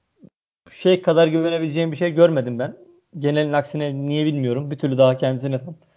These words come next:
ısınamadım. O anlamda Shake Milton diyorum. Hani, e, ben açıkçası Shake Milton'ın yani bu Sixers'ın iyi draft seçimlerinden biri olduğunu, e, ve her zaman üstüne koya koya geldiğini, e, görüyorum. Bence çok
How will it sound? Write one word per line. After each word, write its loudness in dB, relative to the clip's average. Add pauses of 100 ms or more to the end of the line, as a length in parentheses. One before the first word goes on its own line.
(380)
ısınamadım. -2 (320)
O 4
anlamda 4
Shake 0
Milton -2
diyorum. 0
Hani, 0
e, -4
ben 4
açıkçası -4
Shake 0
Milton'ın -2 (380)
yani 4 (180)
bu -10
Sixers'ın -2
iyi 0
draft 4 (360)
seçimlerinden -2
biri 2
olduğunu, 0 (440)
e, -2
ve 6
her 6
zaman 0
üstüne -2
koya 6
koya 6
geldiğini, 2 (380)
e, -10
görüyorum. 2 (220)
Bence 2
çok -6